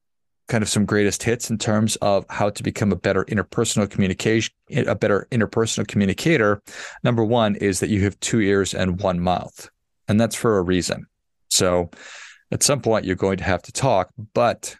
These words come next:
there's so much power in asking a good question, because when you ask a good question and you actually listen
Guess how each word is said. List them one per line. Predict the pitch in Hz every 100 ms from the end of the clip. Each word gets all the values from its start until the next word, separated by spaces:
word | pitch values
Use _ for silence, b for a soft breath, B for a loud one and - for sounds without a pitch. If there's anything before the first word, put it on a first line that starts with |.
| _
there's | - -
so | -
much | 95 -
power | - 92 101 95
in | 107 87 87
asking | - 90 87 - 98 -
a | 87
good | - 85
question, | - - 139 - 98 90 90 B B B B B -
because | - 98 92 - - - _ _ _ _ -
when | 95
you | 92
ask | 98 -
a | 110
good | 98 95
question | - 139 - 104 101
and | 95
you | 92
actually | - 90 - 95 92 -
listen | 101 113 107 87 85